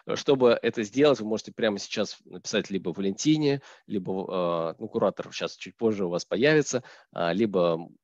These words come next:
а, нашему специалисту, консультанту, с кем вы уже общались по поводу обучения. И, а, для участников, да, кто уже сейчас на потоке, также, да, действуют скидки дополнительные, поэтому узнавайте, а, для повышения тарифа, узнавайте интересные сейчас предложения,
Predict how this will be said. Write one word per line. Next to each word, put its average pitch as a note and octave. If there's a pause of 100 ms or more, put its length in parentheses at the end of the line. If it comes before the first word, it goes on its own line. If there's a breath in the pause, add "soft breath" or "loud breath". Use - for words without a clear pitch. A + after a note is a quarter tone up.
(100)
а, F2
нашему F#2
специалисту, B2
консультанту, A2+
с -
кем G2
вы F2+
уже F2+
общались F2+
по F2+
поводу F#2
обучения. C#3 (380 loud breath)
И, C3
а, F2+
для G2+
участников, G#2+
да, B2
кто A2+
уже G2
сейчас -
на -
потоке, C#3
также, G2+
да, G2+
действуют G2
скидки -
дополнительные, G#2+
поэтому F#2
узнавайте, A#2+ (340 loud breath)
а, E2+
для F2+
повышения G2
тарифа, G#2
узнавайте F#2+
интересные F2
сейчас -
предложения, A2+